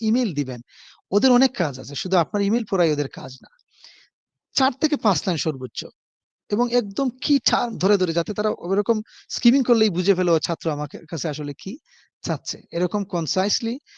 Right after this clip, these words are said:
এবং আমি যেটা বললাম টাইম মেইনটেইন করে, বার মেইনটেইন করে এবং আমরা পোলাইটলি, পোলাইট শব্দগুলা ইউজ করে,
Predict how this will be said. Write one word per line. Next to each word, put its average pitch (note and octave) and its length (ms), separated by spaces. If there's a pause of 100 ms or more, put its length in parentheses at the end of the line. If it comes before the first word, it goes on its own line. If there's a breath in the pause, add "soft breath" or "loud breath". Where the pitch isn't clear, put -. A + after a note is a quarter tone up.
(160 soft breath)
এবং F3 180
আমি D#3+ 180
যেটা F3+ 180
বললাম E3 260
টাইম D#3+ 240
মেইনটেইন E3 360
করে, F#3 320
বার D3+ 400
মেইনটেইন F3+ 340
করে F#3 260 (360 soft breath)
এবং E3 200
আমরা D#3+ 160 (100)
পোলাইটলি, F#3+ 680
পোলাইট E3+ 220
শব্দগুলা D#3+ 480
ইউজ E3+ 240
করে, E3+ 300